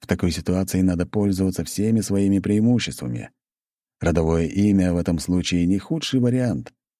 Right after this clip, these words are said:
Благо предки позаботились о том, чтобы нас не забыли. И вот в один тихий субботний день, после пары прыжков телепортами, меня ждала машина, что сейчас свезла по германским землям прямиком к точке назначения.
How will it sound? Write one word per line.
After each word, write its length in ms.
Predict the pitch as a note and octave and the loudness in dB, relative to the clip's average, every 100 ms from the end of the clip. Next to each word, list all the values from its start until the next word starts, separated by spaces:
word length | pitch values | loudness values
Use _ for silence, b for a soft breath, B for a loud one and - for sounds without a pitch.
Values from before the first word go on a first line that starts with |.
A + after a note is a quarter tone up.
| _ _ _ - | _ _ _ -2
Благо 320 | E2+ D2+ D2+ | 0 0 -2
предки 400 | G2+ A#2 G2 C#2+ | 2 0 0 -4
позаботились 680 | D#2+ D#2 D#2 F2+ - D2+ | -2 -2 0 -2 -2 -4
о 80 | - | -6
том, 360 | - A2+ D#2 A#1+ | -2 0 0 -2
чтобы 260 | - B1+ | -6 -4
нас 320 | B1+ C2 - - - | -2 -4 -6 -14 -2
не 140 | F2+ | 0
забыли. 600 | E2 F2 E2+ G2 - - - _ _ _ _ _ _ _ _ _ | 2 0 0 0 -2 -8 -16 _ _ _ _ _ _ _ _ _
И 100 | - | -2
вот 260 | D2+ A2 B2 | 2 2 2
в 80 | A2 | 0
один 260 | F#2+ G2+ | 2 0
тихий 440 | - A2+ G2+ - F2 | 2 0 0 -2 -4
субботний 680 | - E2 F2 G2 - D2+ | -2 -4 -2 -2 -2 -4
день, 400 | C#2+ F#2 G#2 G2+ F#2 _ _ | -2 0 2 0 -2 _ _
после 300 | D3+ B2 F#2 | -4 -2 -2
пары 240 | F#2 E2 | 0 -2
прыжков 500 | - D2+ - F2 D#2 | -2 -6 -4 -4 -2
телепортами, 720 | - D2 - B2 A2+ G2+ F2+ - _ _ _ _ - | -4 -4 -2 -2 0 0 0 -2 _ _ _ _ 0
меня 260 | F2+ D#3 | 2 2
ждала 320 | C3 C3+ C3+ | 0 0 2
машина, 560 | B2+ B2 - C#3+ F#2 A#1 | 2 0 0 2 2 -2
что 220 | - C#2 | -6 -8
сейчас 460 | B1+ C#2 - F#2+ - | -6 -4 -2 -2 -2
свезла 540 | - D#2 E2 F#2+ G2 | -4 -4 0 0 0
по 140 | F2+ D#2+ | -2 -4
германским 580 | D#2+ E2+ E2+ - E2 | -2 0 0 -2 -2
землям 440 | D2+ F2+ F2+ E2+ E2 | 0 0 2 2 0
прямиком 520 | E2 D#2+ - F2 E2+ | 0 -2 0 0 0
к 80 | - | -2
точке 340 | F2 D#2 - | -4 -4 -4
назначения. 880 | D#2 C#2+ D2 C2+ - D2 B1+ - | -4 -2 -4 -4 -4 -2 -4 -8